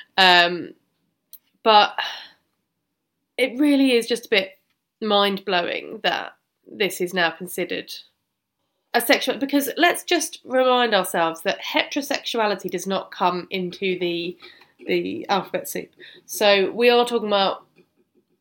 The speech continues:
um, every letter that is attached to that long list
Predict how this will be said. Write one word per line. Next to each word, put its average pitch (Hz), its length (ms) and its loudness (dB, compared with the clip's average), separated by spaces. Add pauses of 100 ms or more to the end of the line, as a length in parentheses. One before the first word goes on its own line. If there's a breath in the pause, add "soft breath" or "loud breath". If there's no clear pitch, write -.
(1120)
um, 185 540 0 (380)
every 269 480 4
letter 180 680 -2 (1080)
that 190 180 4
is 185 80 -6
attached - 640 -8
to 190 140 -8
that 175 220 2
long 196 200 2
list - 560 -8